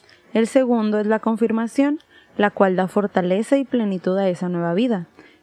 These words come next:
Y por último tenemos la Eucaristía, la cual nos alimenta con el cuerpo y sangre de Cristo para unirnos a Él y transformarnos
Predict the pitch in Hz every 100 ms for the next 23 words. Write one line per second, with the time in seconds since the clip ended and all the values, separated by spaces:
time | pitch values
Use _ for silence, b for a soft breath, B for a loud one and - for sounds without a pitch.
0 | _ - 247 269 262 247 294 262 254 254
1 | 277 226 190 185 185 180 - 180 180 -
2 | 240 196 - B B - 202 - 190 190
3 | - 190 185 185 220 254 254 - 208 180
4 | - 202 208 240 220 196 190 185 190 185
5 | 226 262 - - 226 B B B 202 202
6 | 196 185 185 180 180 196 285 - 220 208
7 | 185 180 - 175 208 254 240 247